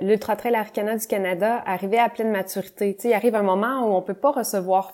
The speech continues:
plus de coureurs non plus sur le parcours, tu sais. Donc, je pense qu'il y a eu une réflexion aussi sur le C A, de dire, mais qu'est-ce qu'on est capable de faire de différent ? Tu sais, qu'est-ce qu'on peut créer d'autre au lieu de juste grossir un seul événement ? Comment on peut essayer de l'étendre dans le temps ? Donc, c'est là que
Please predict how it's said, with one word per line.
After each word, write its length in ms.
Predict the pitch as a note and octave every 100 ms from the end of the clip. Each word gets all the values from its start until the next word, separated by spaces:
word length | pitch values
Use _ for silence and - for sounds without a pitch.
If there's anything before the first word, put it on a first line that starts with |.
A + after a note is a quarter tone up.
| -
plus 260 | B3+ C4 G#3
de 80 |
coureurs 460 | G3 G3+ G3+ A3+ A3
non 140 | F3
plus 180 | E3+ A3+
sur 140 | G3 F3
le 100 | E3+
parcours, 580 | D#3 - - G3 F3+ -
tu 140 | A3
sais. 40 | A3 - - -
Donc, 140 | F3+ F#3
je 60 |
pense 200 | A#3 C4+
qu'il 220 | - A#3
y 60 | G3+
a 60 | F#3+
eu 200 | G#3+ C4
une 140 | A#3
réflexion 480 | G#3 G#3 F#3 B3 B3
aussi 220 | A#3 D4
sur 180 | D4 G3
le 120 | F3+
C 180 | F3+ A3
A, 100 | B3
de 60 | G3+
dire, 100 | G#3
mais 160 | F3+
qu'est-ce 180 | F3+ C#4+
qu'on 160 | B3+ A3+
est 60 |
capable 360 | G3 F3+ B3+ C4
de 100 | F#3
faire 540 | F#3 A3+ B3 B3+ B3+ B3 _ F#3
de 100 | G3
différent ? 560 | F#3+ - F#3+ G#3 G3+
Tu 80 | G3+
sais, 80 | C4
qu'est-ce 160 | E4
qu'on 140 | - G#3
peut 120 | A3
créer 360 | A3 A#3+ G#3+ F#3+
d'autre 360 | A3 B3+ C4+
au 80 | G#3
lieu 160 | G#3 G#3+
de 120 | G3
juste 200 | A3+ B3
grossir 440 | G3 G#3 G#3 B3+
un 100 | G#3
seul 220 | F#3+ A3+
événement ? 400 | G#3+ F3 F3+ A3 -
Comment 220 | A3 B3+
on 40 |
peut 120 | B3+ C4
essayer 240 | A#3+ B3+
de 100 | A3
l'étendre 440 | G3 G3 A3 A3 G3+
dans 180 | F3
le 80 | D#3+
temps ? 220 | E3 F#3 E3+ - - - -
Donc, 120 | F#3+
c'est 160 | G3+ G3+
là 160 | G3+ A#3+
que 300 | A#3 G#3